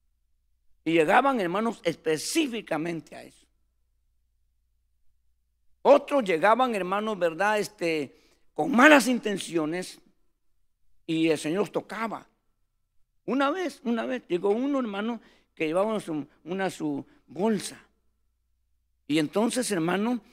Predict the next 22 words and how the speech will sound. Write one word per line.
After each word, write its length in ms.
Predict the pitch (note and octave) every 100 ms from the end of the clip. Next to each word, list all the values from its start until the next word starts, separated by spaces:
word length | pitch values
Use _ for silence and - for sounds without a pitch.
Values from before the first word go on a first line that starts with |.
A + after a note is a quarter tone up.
| _ _ _
y 100 | D3+
a 80 | D#3
medio 400 | A3+ A#3+ A#3 G3+
culto 480 | - C#4+ C#4 A3 -
pegó 240 | E3 D#3+
el 140 | D3+ C#3
grito, 400 | F#3 G3+ - C#3+
hermano. 340 | B2 A#2 A#2 _ _ _ _ _ _ _ _ _ _
Y 60 | _
pues 140 | -
nosotros 240 | A3+ G#3 C4
estamos 200 | E4 D4
acostumbrados 800 | C#4 - E3 D3 F3 G3 G3+ D#3
a 80 | D3+
las 160 | D3
liberaciones, 640 | D3 D3 C3 - F#3+ G3+ D#3+
a 20 |
las 140 | D3+
manifestaciones 680 | D#3 D3+ C3 - C3+ C#3+ E3+
de 60 | D3
demonios, 420 | E3 C4 B3 A3
era 200 | C#4+